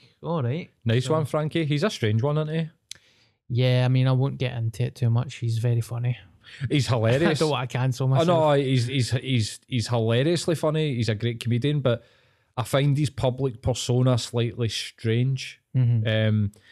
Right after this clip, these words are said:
Speaker 2: I find that as much as I don't agree that, you know, blah, blah, blah, but if you, if you pursue celebrity,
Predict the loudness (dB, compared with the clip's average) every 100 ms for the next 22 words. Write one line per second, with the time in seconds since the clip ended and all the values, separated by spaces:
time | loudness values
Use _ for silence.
0 | _ _ -8 -4 0 0 2 0 -2 _
1 | _ _ -2 0 0 -2 -2 0 -2 -6
2 | _ _ _ _ _ _ _ _ -4 0
3 | 0 0 2 4 4 4 2 -2 _ -4
4 | 0 2 2 2 0 0 0 0 0 0
5 | -4 -6 -2 -2 -2 -6 -2 -4 -2 -6
6 | -2 0 0 -2 -2 0 0 -2 -4